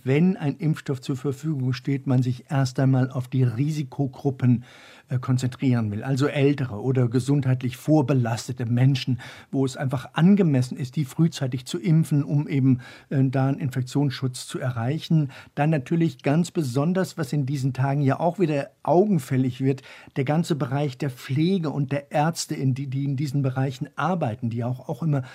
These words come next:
einem hohen Risiko ausgeschützt sind. Natürlich ist es sinnvoll, die früh und schnell zu impfen,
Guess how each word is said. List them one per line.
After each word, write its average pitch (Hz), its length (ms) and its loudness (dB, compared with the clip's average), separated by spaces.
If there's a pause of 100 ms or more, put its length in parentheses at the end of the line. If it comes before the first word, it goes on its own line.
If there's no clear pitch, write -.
(140)
einem 139 220 4
hohen 180 260 6
Risiko 160 540 -2
ausgeschützt 127 760 -6
sind. 165 140 -6
Natürlich 165 460 -2
ist 156 200 -6
es 135 120 -4
sinnvoll, 160 340 0
die 160 220 0
früh 190 420 2
und 165 220 -2
schnell 160 420 0
zu 165 160 -4
impfen, 180 460 2